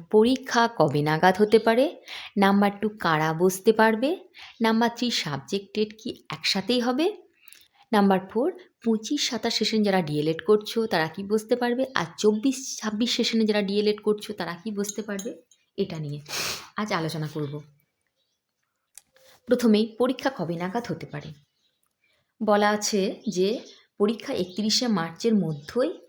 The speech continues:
হবে, নিতে হবে বা একত্রিশে মার্চের আগেই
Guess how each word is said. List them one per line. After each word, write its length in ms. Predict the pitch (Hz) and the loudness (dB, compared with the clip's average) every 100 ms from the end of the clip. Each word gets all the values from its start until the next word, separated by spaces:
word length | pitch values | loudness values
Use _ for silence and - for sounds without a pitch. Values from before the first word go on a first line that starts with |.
| - | -6
হবে, 240 | 160 135 139 - 196 | -6 -6 -12 -6 2
নিতে 280 | 214 220 185 | 2 4 2
হবে 260 | 131 131 135 _ _ _ _ _ _ _ _ _ _ _ _ _ _ _ _ _ _ | 0 -8 -14 _ _ _ _ _ _ _ _ _ _ _ _ _ _ _ _ _ _
বা 80 | 196 | -4
একত্রিশে 440 | 190 190 214 208 233 | -4 -2 -2 0 0
মার্চের 440 | 190 165 - 233 - | -2 -4 -2 -4 0
আগেই 360 | 156 156 196 | -2 -2 -4